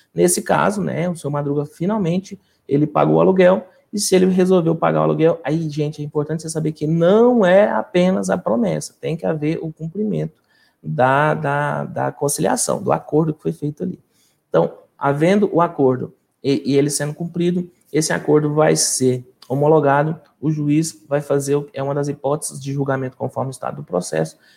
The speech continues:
consequentemente, aquele processo já acabou, houve trânsito em julgado para aquele processo. Caso a audiência de conciliação não tenha acordo, né,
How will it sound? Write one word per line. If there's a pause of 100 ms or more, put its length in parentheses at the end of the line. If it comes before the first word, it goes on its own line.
(120)
consequentemente,
aquele
processo (300)
já (420)
acabou, (380)
houve
trânsito
em
julgado
para
aquele (240)
processo. (380)
Caso (280)
a
audiência
de
conciliação
não
tenha
acordo,
né,